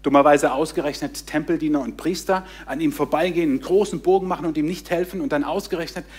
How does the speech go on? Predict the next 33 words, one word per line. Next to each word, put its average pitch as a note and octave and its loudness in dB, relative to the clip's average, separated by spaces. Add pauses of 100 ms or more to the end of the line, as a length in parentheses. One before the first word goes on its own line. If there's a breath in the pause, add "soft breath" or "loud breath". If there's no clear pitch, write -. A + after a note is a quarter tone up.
(220 loud breath)
einer D3 2
aus D3 -2
dem C3+ -4
verfeindeten F3 -4
Stamm F3 -2
oder A#2+ -2
Gebiet D#3 -4
der D3+ 2
Samaritaner C#3 -2
kommt D#3+ -4 (280 loud breath)
und C#3 -4
ihm A#2+ 0
hilft F3 0 (220 loud breath)
und A#2+ -4
deshalb B2 0
bis B2+ -6
heute, C#3+ 4
bis C3 -6
zum D3 -4
barmherzigen C3+ -2
Samariter C3 0
und C3+ -2
Arbeiter-Samariter-Bund C3 -2 (360 loud breath)
bei C3+ 4
uns C3+ -4
Einzug G3 0
gehalten D#3+ -2
hat. A#2 -4
Und C3 -2
Jesus F#3+ 4
erzählt F#3+ 0
diese F#3 -4
Geschichte F#3+ -2